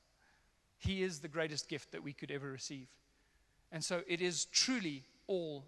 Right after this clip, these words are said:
about Jesus. It's truly all brought together in him.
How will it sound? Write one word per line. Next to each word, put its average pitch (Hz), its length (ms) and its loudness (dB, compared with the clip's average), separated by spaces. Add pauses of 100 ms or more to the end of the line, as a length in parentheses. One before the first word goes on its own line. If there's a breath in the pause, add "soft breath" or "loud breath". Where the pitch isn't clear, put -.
(140)
about 139 320 2
Jesus. 127 580 -8 (460 soft breath)
It's - 180 4
truly 202 420 2
all 180 300 4
brought 160 300 0
together 160 480 4
in 151 160 -4
him. 131 360 -6